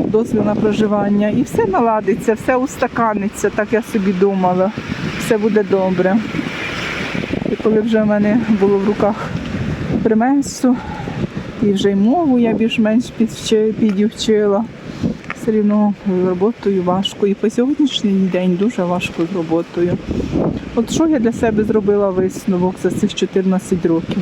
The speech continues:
да? Є багато агенцій, цих кооперативів по пошуках роботи, є багато, е, віртуальних цих сан-, е, цих сайтів,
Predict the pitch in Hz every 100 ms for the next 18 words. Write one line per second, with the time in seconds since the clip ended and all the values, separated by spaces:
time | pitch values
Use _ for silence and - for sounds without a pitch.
0 | 175 233 - - - - - - - -
1 | - - - - - - - - - -
2 | - 254 185 240 226 214 214 220 220 -
3 | - - - - - - - - - -
4 | - 247 - 202 202 202 247 196 190 -
5 | - - - 285 - 294 240 233 233 -
6 | 190 202 185 202 - - - - - 208
7 | - 226 - 202 208 - 190 170 180 180
8 | - 208 208 349 359 247 285 - 262 262
9 | - - - - - - 220 214 202 214
10 | - - - - - - - 254 294 -
11 | 233 226 233 220 240 - 233 220 - 214
12 | 214 220 233 208 196 - - 208 - 190
13 | 214 196 196 180 - 190